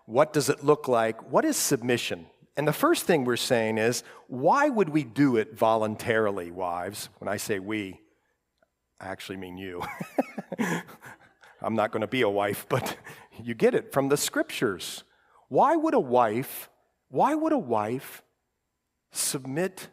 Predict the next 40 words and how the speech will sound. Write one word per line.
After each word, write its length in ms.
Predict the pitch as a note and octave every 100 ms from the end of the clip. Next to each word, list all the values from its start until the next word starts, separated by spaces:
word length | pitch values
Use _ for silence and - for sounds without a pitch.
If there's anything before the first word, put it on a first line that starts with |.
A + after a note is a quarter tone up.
| _
to 140 | - C#3+
their 240 | C3 -
own 220 | C3 C3+
husbands? 480 | A2+ A2+ - G#2 G2
Why? 340 | G2 A2+ G2+ F#2+
You 120 | G2+
ever 160 | C3+
ask 300 | G#2+ A2+ -
that 140 | A#2 -
question? 500 | - B2 - D3 D3+ A#2+
Well, 320 | G#2 G#2+ A#2+
here's 320 | B2 B2 A2+
what 280 | A2+ A2+ - _ _ _ _ _ -
the 80 |
Lord 280 | A2+ C3 E3+
says. 520 | - G#2 E2+ C#2+ - - _ _ _ _ _ _ _ _ -
It's 120 | -
because 300 | D3 - C#3+
the 80 | C#3
husband 640 | - - A#3 A3 B2+ A2+
is 100 | A2+
the 100 | A#2+
head 260 | A2+ B2+ A#2
of 100 | C3
the 80 | D#3+
wife, 460 | G#2 F#2 A#2+ - -
as 160 | A2+ G#2+
also 360 | B2 C#3+ B2+
Christ 680 | B2 - - G#3 C#3+ - - - _ _ _
is 160 | B2+ A#2+
the 60 | A#2
head 180 | G#2+
of 140 | A2 B2+
the 80 | D#3+
church. 400 | - G3+ - - - - - _
There's 260 | - E3 D3+
this 320 | E3 D#3+ -
thing 300 | - C4 A3+
called 340 | G#3+ - D3+ C#3+
headship. 720 | B2 G3 G#3 - C#3 G2+ -